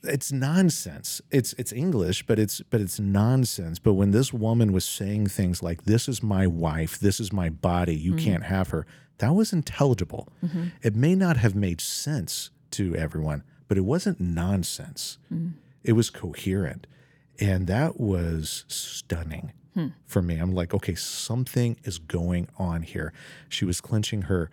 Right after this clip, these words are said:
Speaker 1: her hands so tight that, you know, her fingernails were, um, at a point where they could cut through her own palm. And so
Speaker 2: Mm.
Speaker 1: they're trying to hold her fingers open just to gently care for this woman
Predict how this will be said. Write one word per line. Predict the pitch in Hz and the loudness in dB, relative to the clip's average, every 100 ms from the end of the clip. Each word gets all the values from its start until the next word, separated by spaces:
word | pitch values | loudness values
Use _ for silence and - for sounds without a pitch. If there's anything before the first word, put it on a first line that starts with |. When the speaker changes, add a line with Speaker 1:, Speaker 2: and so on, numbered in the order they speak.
| - _ | -12 _
Speaker 1:
her | 101 | -4
hands | 87 101 95 101 | -2 0 0 0
so | - 90 | -4 -8
tight | - 98 95 90 | -6 0 0 2
that, | 87 | 0
you | 82 | 0
know, | 85 | 0
her | 80 | 0
fingernails | 76 101 98 92 90 - | -2 -2 0 2 0 0
were, | 98 85 78 - - _ | 0 0 -2 -12 -20 _
um, | - 85 87 82 80 - _ _ _ | -6 -2 -2 -2 -6 -12 _ _ _
at | 107 85 | -2 -2
a | |
point | - 95 | 0 0
where | 87 | 2
they | 85 87 | 0 0
could | 87 - - | -2 -4 -8
cut | 87 - | -6 0
through | 95 | 0
her | - 90 | 0 -2
own | 85 85 | -2 -4
palm. | - - 165 170 | -6 -4 -2 0
And | 160 | -2
so | 180 175 | 0 0
Speaker 2:
Mm. | 170 165 - | 0 -6 -4
Speaker 1:
they're | 107 90 | 0 0
trying | - - 110 101 | -2 -2 0 0
to | |
hold | - - 101 95 | 0 0 0 2
her | 85 | -2
fingers | - - 95 101 98 | -4 -2 0 2 2
open | 98 98 | 2 0
just | 92 139 156 - | 0 2 2 0
to | - 90 | -4 -4
gently | 92 98 104 107 - 120 123 120 - - - | -4 -6 0 0 2 2 2 2 -2 -16 -16
care | - 104 107 | -2 2 2
for | - | 2
this | 95 92 - | 0 0 -2
woman | 87 90 87 | -2 0 0